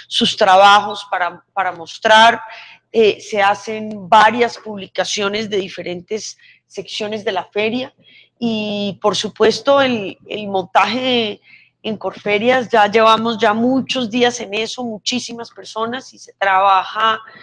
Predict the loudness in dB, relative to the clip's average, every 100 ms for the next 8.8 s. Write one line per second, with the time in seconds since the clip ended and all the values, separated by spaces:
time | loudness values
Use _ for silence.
0 | -20 _ -8 -8 -2 0 0 0 -6 -6
1 | -2 0 0 0 2 4 6 6 6 2
2 | -4 -12 -12 -12 -14 _ _ _ _ _
3 | _ _ -4 -2 0 0 0 0 0 0
4 | 0 -4 -4 -10 -10 -12 -6 -4 -2 -4
5 | -6 -12 -14 -14 -10 -8 -8 -4 -2 -2
6 | -4 -2 -2 -4 -2 0 -2 -6 -16 -10
7 | -2 -2 -2 -8 -6 0 2 0 -10 -16
8 | -16 -20 -20 _ _ _ -20 -20